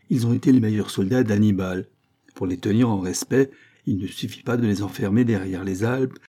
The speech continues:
il faut conquérir la Gaule, la marier étroitement au monde latin, pour faire le rempart de Rome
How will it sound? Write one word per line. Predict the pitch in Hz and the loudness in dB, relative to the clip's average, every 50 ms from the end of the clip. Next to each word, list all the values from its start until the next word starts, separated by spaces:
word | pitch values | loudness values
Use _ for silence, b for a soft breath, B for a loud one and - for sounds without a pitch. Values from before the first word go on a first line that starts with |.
| _ _ - | _ _ -6
il | 190 | -6
faut | - - - 123 | -6 -4 -6 -6
conquérir | - - 123 110 - - 113 110 127 139 135 113 | -4 -4 -4 -4 -4 -4 -2 2 2 2 2 2
la | 101 98 95 | -2 -4 -2
Gaule, | 92 107 110 107 110 113 117 117 117 b b b b b b b | 0 0 2 2 2 2 0 -2 -4 b b b b b b b
la | - 101 | -2 -2
marier | 98 101 110 113 107 113 113 | -2 0 0 2 4 2 2
étroitement | 110 - - 90 - - - 127 120 117 | 0 -2 -8 -8 -6 -2 0 2 2 2
au | 107 | 2
monde | 101 95 98 101 98 98 | 2 2 0 0 0 0
latin, | 95 95 92 - - - 123 123 120 120 b b b b _ _ _ - | -2 -2 -6 -8 -6 -4 -4 -4 -4 -6 b b b b _ _ _ -10
pour | - 131 110 | -8 -6 -4
faire | - - 160 139 | 0 2 2 2
le | 120 95 | 2 2
rempart | - 101 98 - - 104 98 92 | -2 -6 -8 -8 -6 -4 -4 -4
de | 95 | -4
Rome | 95 98 117 127 131 131 135 127 | -4 -2 -2 0 2 2 2 0